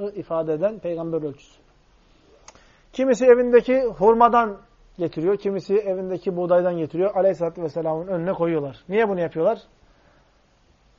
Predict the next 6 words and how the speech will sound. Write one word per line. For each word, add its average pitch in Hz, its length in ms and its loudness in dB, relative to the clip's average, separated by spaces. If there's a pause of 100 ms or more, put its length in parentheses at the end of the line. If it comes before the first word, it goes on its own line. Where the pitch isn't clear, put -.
(560)
Mudar 196 400 8
kabilesinden 170 760 -2
gelen 208 380 0
o 196 180 2
aç 214 180 2
insanları 180 680 2